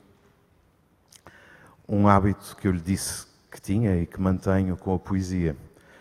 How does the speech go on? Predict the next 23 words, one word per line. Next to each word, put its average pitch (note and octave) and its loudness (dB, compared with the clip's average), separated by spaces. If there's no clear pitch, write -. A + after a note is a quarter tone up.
exclusivamente F#2+ 0
com G#2 0
os G2+ 2
livros G#2+ -2
de - -20
poesia. C#3 2
Disse-lhe G#2 -4
eu: C3+ 6
"Sabes - -4
o - -16
que B2 -4
é - 0
que - -4
eu A2+ 0
gosto A2+ 0
de - -20
fazer? A2+ 0
Só A2 2
leio A2 4
os G2 2
livros F#2+ -2
uma F#2 0
vez F#2 2